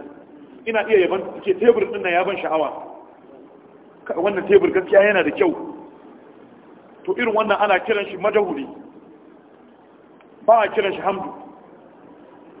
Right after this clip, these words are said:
An gane ko? Kuma sannan ina iya yabon mutum. In ce, "Wani gaskiya yana burge ni,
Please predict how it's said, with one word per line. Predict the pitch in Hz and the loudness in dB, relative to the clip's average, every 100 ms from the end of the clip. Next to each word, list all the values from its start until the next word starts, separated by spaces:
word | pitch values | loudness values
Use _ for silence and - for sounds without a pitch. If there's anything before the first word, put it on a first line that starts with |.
| - - | -18 -8
An | 330 | -2
gane | 370 170 | 0 2
ko? | 359 - - - - - - - - - - - | 2 0 -6 -14 -18 -20 -20 -20 -20 -20 -20 -8
Kuma | 196 214 | -2 2
sannan | 202 196 - | 4 2 0
ina | 262 226 226 | 2 2 4
iya | 202 170 | 4 4
yabon | 202 190 | 2 -2
mutum. | 160 180 - - - - - - - - - - - - - - | -4 -4 -6 -16 -20 -20 -20 -20 -20 -20 -20 -20 -20 -20 -20 -20
In | 175 170 | -16 2
ce, | 196 | 4
"Wani | 190 214 190 | 6 4 2
gaskiya | 196 196 202 | 0 4 4
yana | 202 170 | 4 -2
burge | - 214 165 | -4 -4 -4
ni, | 151 | -4